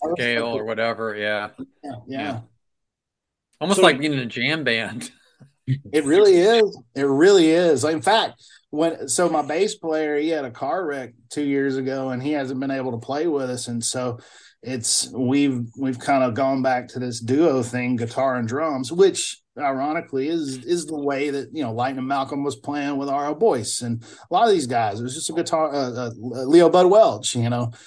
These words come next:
Speaker 1: um, you know, he, it was a guitar and a drummer, right? And so it's really challenged me to kind of, you know, up my, my picking style and my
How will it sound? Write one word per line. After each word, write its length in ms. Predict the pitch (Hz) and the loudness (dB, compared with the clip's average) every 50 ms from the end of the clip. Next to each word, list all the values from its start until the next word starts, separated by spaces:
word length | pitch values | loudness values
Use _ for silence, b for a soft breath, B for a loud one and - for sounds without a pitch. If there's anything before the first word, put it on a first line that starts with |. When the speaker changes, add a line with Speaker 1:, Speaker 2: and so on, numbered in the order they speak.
| B B B _ | B B B _
Speaker 1:
um, 500 | - 135 135 127 123 120 117 117 117 117 113 | 0 2 2 2 2 2 2 0 -2 -2 -2
you 120 | 147 139 | -4 -4
know, 140 | 127 120 127 | -2 -2 -2
he, 280 | 117 135 147 143 143 147 | -2 -2 0 0 0 -2
it 120 | 135 139 | -2 -2
was 140 | 139 135 139 | -2 -2 -2
a 40 | 139 | -2
guitar 360 | 131 143 - 147 143 147 147 | -2 -2 0 0 0 2 0
and 100 | 139 139 | 0 -2
a 40 | 131 | -4
drummer, 380 | 123 139 147 151 156 139 120 | -4 -6 -6 -6 -6 -6 -6
right? 300 | 120 117 120 127 135 139 b b b b b b b b - 131 | -6 -6 -6 -6 -8 -10 b b b b b b b b -6 -2
And 220 | 131 127 127 127 | 0 0 0 2
so 320 | - - 143 135 135 135 | 2 2 2 2 0 0
it's 220 | 131 127 120 117 - | -2 -4 -4 -4 -2
really 360 | 143 147 156 170 180 175 160 | 2 2 4 4 4 4 2
challenged 520 | 151 - 165 151 147 139 135 127 120 110 117 | 0 0 -2 -2 0 0 -2 -2 -4 -4 -4
me 300 | 139 190 233 240 214 180 | -2 -2 0 -2 -2 -2
to 240 | - - 139 117 113 | -4 -4 -4 -4 -4
kind 260 | - 135 131 131 127 | -6 -8 -8 -6 -6
of, 220 | 123 120 113 110 107 107 - - | -4 -6 -6 -6 -8 -12 -12 -6
you 140 | 135 139 127 | -4 -4 -4
know, 100 | 117 120 | -4 -2
up 260 | 113 147 147 123 120 | 0 0 0 0 0
my, 520 | 123 123 131 139 156 160 160 160 156 139 - _ _ | -2 0 0 0 0 0 0 -2 -4 -4 -8 _ _
my 160 | 131 127 120 | -6 -4 -4
picking 360 | 117 - 170 190 196 160 123 | -2 -2 -2 -2 0 -2 -2
style 420 | 117 - - 123 110 110 131 139 | -2 -4 -4 -4 -2 -2 -2 -2
and 100 | 143 127 | -2 -2
my 60 | 120 | -4